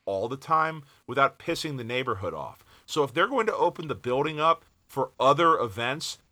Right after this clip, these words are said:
they damn sure better be events where they can sell the entire fucking thing out and make a shitload of money. That's something that Chicago deals with, with Wrigley Field. If they wanna open Wrigley Field up for a night game in Chicago,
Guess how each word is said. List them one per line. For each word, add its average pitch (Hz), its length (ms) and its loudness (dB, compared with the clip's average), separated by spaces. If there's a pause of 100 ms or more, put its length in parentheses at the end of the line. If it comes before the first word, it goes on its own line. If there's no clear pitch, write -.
they 160 200 2
damn 170 400 -2
sure 175 260 0
better 147 260 2
be 139 160 -2
events 131 440 -4
where 120 60 -10
they 120 120 -2
can 120 160 -12
sell 139 580 2 (160)
the 131 180 -4
entire 135 520 0
fucking 139 440 -2
thing 165 360 -4
out 98 300 -2 (260)
and 127 140 -4
make 135 180 -2
a 135 40 -2
shitload 120 540 -2
of 123 80 -2
money. 127 340 -2 (220)
That's 165 200 2
something 196 260 -2
that 160 200 -8
Chicago 175 600 4
deals 117 380 -8
with, 127 160 -8
with 110 160 -14
Wrigley 113 360 -6
Field. 135 460 -6 (280)
If 139 120 -2
they 175 140 4
wanna 208 180 2
open 165 360 2
Wrigley 139 280 -2
Field 139 320 -2
up 135 140 2
for 117 180 -4
a 95 40 -4
night 101 400 -6
game 147 220 -2
in 139 80 -6
Chicago, 135 680 2